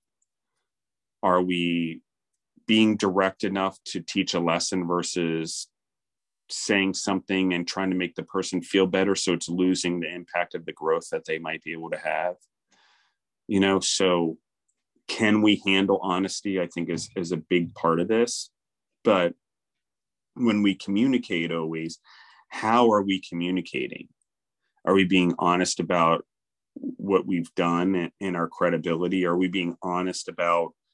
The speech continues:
our authenticity or our vulnerability, as is also part of this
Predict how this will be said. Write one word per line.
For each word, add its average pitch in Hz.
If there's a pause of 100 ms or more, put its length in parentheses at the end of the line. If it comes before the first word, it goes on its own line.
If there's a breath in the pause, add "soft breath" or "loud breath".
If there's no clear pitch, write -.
(140)
our 92
authenticity 90
or 82
our 90
vulnerability, 87
as 85
is 82
also 80
part 85
of 87
this -